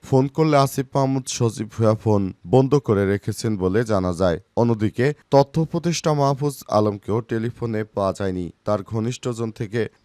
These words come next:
জানা গেছে, আসন্ন নির্বাচনে তিনি প্রার্থী হচ্ছেন, এর জন্য মন্ত্রণালয়ের দায়িত্ব ছেড়ে দেওয়ার চিন্তা ভাবনা করছেন। নির্বাচন কি হবে, আস্থার সংশয়ের দোলাচলে সাধারণ মানুষ।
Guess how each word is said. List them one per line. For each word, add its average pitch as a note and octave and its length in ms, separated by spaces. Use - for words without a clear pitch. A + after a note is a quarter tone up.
জানা C3 240
গেছে, G#2 260
আসন্ন A2 360
নির্বাচনে D#3 580
তিনি G#2+ 220
প্রার্থী A2+ 360
হচ্ছেন, A2 360
এর E2+ 120
জন্য F#2+ 160
মন্ত্রণালয়ের C3+ 720
দায়িত্ব C3 340
ছেড়ে D#3+ 240
দেওয়ার D3+ 240
চিন্তা A#2 280
ভাবনা G2 360
করছেন। G#2 500
নির্বাচন C#3+ 540
কি D#3 140
হবে, G2+ 340
আস্থার A#2 380
সংশয়ের G#2 500
দোলাচলে D#3 600
সাধারণ G2 480
মানুষ। F2+ 280